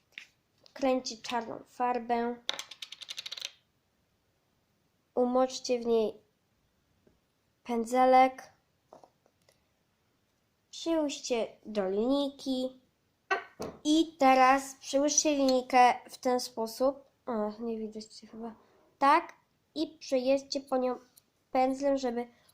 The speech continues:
utworzyć czarne kropki na naszej czerwonej kresce.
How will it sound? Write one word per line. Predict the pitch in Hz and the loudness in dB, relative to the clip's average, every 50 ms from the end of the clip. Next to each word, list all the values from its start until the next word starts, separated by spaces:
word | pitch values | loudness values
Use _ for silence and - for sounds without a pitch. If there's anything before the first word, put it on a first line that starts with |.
| _ - | _ -4
utworzyć | 254 240 247 - - 285 285 285 285 285 269 - - - - - _ _ _ _ _ _ _ _ - | -4 -4 -2 0 2 2 2 2 2 -2 -2 -4 -6 -8 -8 -12 _ _ _ _ _ _ _ _ -2
czarne | 311 311 330 320 320 330 330 320 | 2 2 4 4 4 2 0 0
kropki | 330 - 277 277 285 285 285 - - - 285 277 285 277 - _ _ _ _ _ | -2 -2 0 2 2 2 0 -4 -8 -6 -4 -4 -4 -6 -12 _ _ _ _ _
na | 262 254 247 | -2 0 0
naszej | 254 254 254 254 - 262 254 254 254 247 - _ - - | 0 0 0 -2 0 0 0 0 0 -2 -8 _ -16 -6
czerwonej | - - 277 294 294 277 247 254 254 262 254 254 | 0 2 2 4 2 2 2 0 2 2 0 -2
kresce. | 254 - 202 196 202 196 - - - - 208 208 | -2 -4 -6 -6 -6 -6 -10 -12 -8 -6 -6 -6